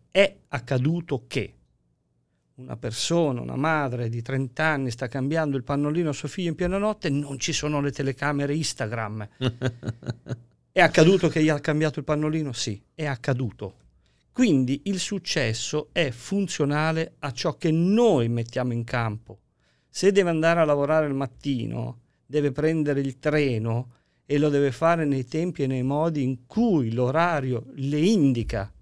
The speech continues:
Speaker 1: dover prendere il treno, siamo di fronte al successo. Io mi sono alzato e sono andato a prendere il treno.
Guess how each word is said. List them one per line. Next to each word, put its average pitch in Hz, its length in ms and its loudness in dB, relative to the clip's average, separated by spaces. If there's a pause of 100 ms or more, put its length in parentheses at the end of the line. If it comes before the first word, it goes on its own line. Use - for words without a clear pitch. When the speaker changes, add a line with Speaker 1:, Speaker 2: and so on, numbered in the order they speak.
Speaker 1:
dover 135 300 -2
prendere 135 560 -2 (100)
il 175 180 -4
treno, 123 520 -6 (260)
siamo 139 360 2
di 214 120 -2
fronte 127 440 -6
al 139 220 -6
successo. - 800 -2 (440)
Io 180 220 2
mi 120 120 0
sono 139 180 0
alzato - 680 -4
e - 80 -14
sono 202 180 -2
andato 175 260 -6
a - 20 -10
prendere 143 520 -4
il 123 140 -14
treno. - 260 -20